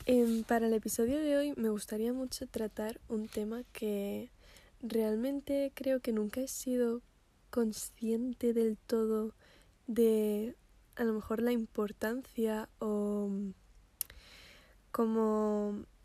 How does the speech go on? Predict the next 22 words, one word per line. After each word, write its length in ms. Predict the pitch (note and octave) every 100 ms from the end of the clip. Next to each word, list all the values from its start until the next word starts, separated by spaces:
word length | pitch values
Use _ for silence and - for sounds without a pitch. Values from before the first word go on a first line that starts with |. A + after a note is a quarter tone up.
| _ _ _ - A#3+
qué 120 | A#3+
significa 640 | C#4 B3+ A#3+ - B3+ A#3+ G#3
realmente. 880 | G#3+ G#3 G3+ G#3 A#3 A3+ G3+ G3 - - - _ - _ - -
Y 220 | - A#3 G#3+
siempre 320 | A#3 A3+ C4+
lo 80 | C4+
he 60 |
visto 340 | A#3+ B3 - C4
como 240 | G#3+ G#3
algo 560 | G#3 G#3 A3 G#3 G3+ - _ - - - - -
negativo, 840 | A3 G#3+ G#3+ G#3 G3 G#3+ B3 D4+ E4 -
entre 280 | A3+ A3 G#3+
comillas, 720 | - G3+ A3+ C4 D#4+ - - - - - - - -
algo 640 | A3+ A3 A3 A3+ A3 G#3+ A3 - -
que 160 | - A3
no 220 | G#3 A3
me 80 | A#3
gustaría 500 | A3 - A3 A3 G#3
pasar, 480 | G#3+ G3 - G#3 - - - - - -
pero 520 | A#3 A3 G#3+ G#3+ G#3+ -
ahora 340 | G#3+ A3 B3+
que 480 | - B3 A#3+ A#3